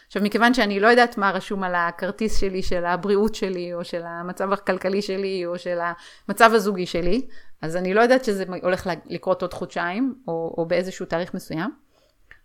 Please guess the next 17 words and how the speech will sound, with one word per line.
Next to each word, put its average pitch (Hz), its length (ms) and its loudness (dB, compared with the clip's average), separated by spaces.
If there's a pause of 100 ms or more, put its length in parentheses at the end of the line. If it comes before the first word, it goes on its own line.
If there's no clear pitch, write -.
אבל 170 240 2
אני 175 160 -2
צריכה - 220 0
להבין 214 340 4
ש-, - 100 -6 (440)
שבדיוק 175 420 -4
כמו 220 100 -6
שאני 190 380 -6 (400)
הזמנתי 190 360 0
כרטיס 196 420 -2
לחו"ל, 220 300 -2
זה 185 120 -2
לא 180 80 2
אומר 262 140 4
שאני 247 220 -2
עכשיו 175 280 0 (100)
בחופשה. - 340 -8